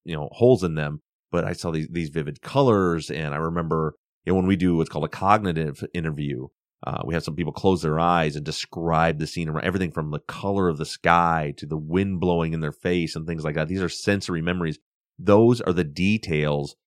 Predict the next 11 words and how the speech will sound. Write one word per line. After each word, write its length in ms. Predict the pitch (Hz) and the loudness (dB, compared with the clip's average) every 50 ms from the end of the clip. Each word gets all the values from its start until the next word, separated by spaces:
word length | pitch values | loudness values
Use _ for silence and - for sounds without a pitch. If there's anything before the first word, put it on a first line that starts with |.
| _ - | _ -4
that 80 | 78 | -2
we're 100 | 78 78 | -2 -2
referring 480 | 76 78 80 73 - 131 160 170 131 85 | -2 -2 -4 0 2 4 4 4 4 2
to, 240 | 78 80 71 55 - _ _ _ _ _ _ - | 0 -2 -4 -4 -4 _ _ _ _ _ _ -4
as 140 | - 110 101 | -2 0 0
opposed 240 | 95 80 110 107 95 | 2 2 2 2 2
to 80 | 104 | 2
Narlene 340 | 92 92 87 85 82 85 76 | 2 2 2 2 2 -2 -4
Hollingsworth, 640 | 71 - 127 165 190 175 113 87 78 76 78 82 - _ _ _ _ _ _ | -2 0 2 2 2 0 -2 -2 -2 -2 -2 -2 -4 _ _ _ _ _ _
who 180 | - 131 135 120 | -2 0 0 0
continually 1200 | - 117 98 85 - - - 147 165 196 208 202 175 127 110 98 92 90 90 87 85 82 82 | 0 -2 -2 -4 -8 -6 -2 0 0 2 4 4 6 6 6 6 4 4 2 2 0 -2 -4